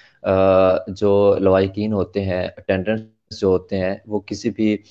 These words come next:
अ, अनएक्सेप्टेबल condition में, अ, patient के साथ कुछ भी हो सकता है। doctors obviously खुदा नहीं होते, वो एक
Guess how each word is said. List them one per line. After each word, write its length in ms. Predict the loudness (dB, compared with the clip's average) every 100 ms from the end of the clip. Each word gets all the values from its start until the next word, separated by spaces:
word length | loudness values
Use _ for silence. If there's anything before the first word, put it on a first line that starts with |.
| _ _ -4
अ, 40 |
अनएक्सेप्टेबल 680 | 0 0 0 -4 -8 -2 -2
condition 420 | 0 -2 -2 -4
में, 320 | -2 0 -2
अ, 100 | -2
patient 360 | -4 -6 -8 -8
के 60 | -2
साथ 240 | 2 2 0 -6
कुछ 240 | -6 -4
भी 80 | 2
हो 120 | 2
सकता 280 | 2 -4 0
है। 60 | 2
doctors 460 | 2 0 -4 0
obviously 420 | 0 0 -2 -4 -6
खुदा 280 | -2 0
नहीं 120 | 0 -2
होते, 300 | -2 -2 -2
वो 300 | -2 0
एक 100 | 0